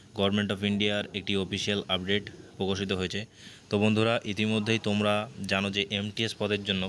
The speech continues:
ফর্ম ফিল আপ প্রক্রিয়া সম্পূর্ণ হয়েছে এসএসসির ওয়েবসাইটে, এবং এই পরীক্ষাটি নেওয়া হবে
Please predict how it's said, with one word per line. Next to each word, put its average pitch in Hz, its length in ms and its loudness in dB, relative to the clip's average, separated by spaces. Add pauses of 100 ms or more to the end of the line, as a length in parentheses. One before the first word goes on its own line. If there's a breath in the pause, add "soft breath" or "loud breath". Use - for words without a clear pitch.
ফর্ম 95 220 -2
ফিল 98 160 2
আপ - 100 -8
প্রক্রিয়া 101 340 -2 (500)
সম্পূর্ণ 98 380 0
হয়েছে 87 220 -8 (580 loud breath)
এসএসসির 104 380 0
ওয়েবসাইটে, 87 540 -2 (800 loud breath)
এবং 117 140 2 (120)
এই 113 140 0
পরীক্ষাটি 117 640 0
নেওয়া 104 220 2
হবে 107 200 0